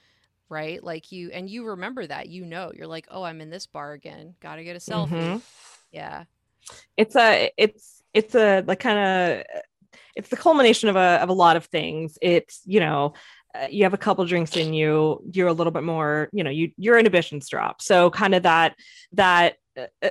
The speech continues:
Speaker 2: <laughs> that fear that you have in your head, like, "What if I take this picture and it's the worst picture I've ever seen? And then I have to cope with the fact that I live like that for the rest of my life, that this is just what I've been looking like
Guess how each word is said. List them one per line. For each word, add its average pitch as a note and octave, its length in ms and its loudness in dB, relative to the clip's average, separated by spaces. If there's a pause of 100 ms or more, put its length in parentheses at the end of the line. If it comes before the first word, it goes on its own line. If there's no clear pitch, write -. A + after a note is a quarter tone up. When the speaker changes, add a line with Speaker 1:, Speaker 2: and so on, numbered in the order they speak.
(120)
Speaker 2:
<laughs> G#3+ 200 0
that F#3 220 2
fear G3 280 0
that F#3+ 100 -4
you F#3 120 -2
have F3 220 0
in E3+ 80 -2
your E3 120 -2
head, E3+ 180 -2
like, E3 120 -2
"What E3 200 -2
if E3 120 -6
I F3+ 60 0
take F3+ 240 -4
this E3 140 -8
picture E3 400 0
and E3+ 160 0
it's - 220 -4
the F3+ 100 2
worst D#3+ 260 -2
picture G3+ 260 -4
I've E3+ 160 0
ever E3+ 280 -2
seen? D#3+ 420 -2 (260)
And F3 160 2
then E3+ 100 2
I E3+ 80 2
have F3 280 0
to D#3 380 2 (160)
cope E3+ 260 -2
with D#3+ 140 -4
the E3+ 80 -4
fact D#3 280 -2
that D#3+ 220 -2
I E3 80 -2
live E3 240 -4
like D3+ 200 -2
that C#3+ 320 -2 (280)
for - 140 -2
the F3 80 2
rest D#3 220 -2
of E3+ 40 -6
my D#3 120 -2
life, D3+ 180 0
that E3 140 -2
this D#3 180 -2
is F3 160 -2
just D4+ 180 2
what F#3 140 4
I've F#3+ 220 4
been A3+ 180 6
looking G3+ 320 4
like E3 380 4